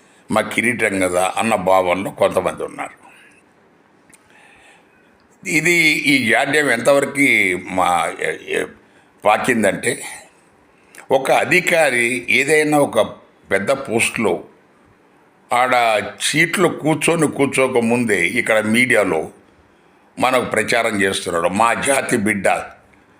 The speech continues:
ఆ, పలానా జిల్లా కలెక్టర్, పలానా జిల్లా ఎస్పీ, పలానా మండల్ తహసీల్దార్,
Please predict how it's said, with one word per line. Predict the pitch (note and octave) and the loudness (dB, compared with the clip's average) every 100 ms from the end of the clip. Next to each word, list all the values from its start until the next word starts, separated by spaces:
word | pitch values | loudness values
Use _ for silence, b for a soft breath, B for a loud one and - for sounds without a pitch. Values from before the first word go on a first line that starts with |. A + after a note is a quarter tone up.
| _ _ _ - | _ _ _ 0
ఆ, | G#2+ G#2+ G2 | 2 4 4
పలానా | E2+ G2+ G#2 G#2+ G2+ F#2+ | 2 2 2 2 2 0
జిల్లా | F2+ G#2 G#2+ G#2+ | 0 0 2 0
కలెక్టర్, | - G2 G2+ G2+ G#2 G#2+ | 0 0 0 0 -2 0
పలానా | F#2+ G2 F#2+ F#2 | 2 2 2 0
జిల్లా | F2 F#2+ G#2 A2 | -2 0 2 2
ఎస్పీ, | G2 F2+ F#2+ - G#2+ | 2 0 0 -4 -8
పలానా | G2+ F#2+ G2 G2 G2 F2+ - B B B B - | -2 0 2 0 0 -2 -4 B B B B -2
మండల్ | G#2 A2+ A#2 G#2+ - | -2 0 0 0 0
తహసీల్దార్, | F#2 F#2+ F#2+ F#2+ G2+ | 0 0 -2 0 0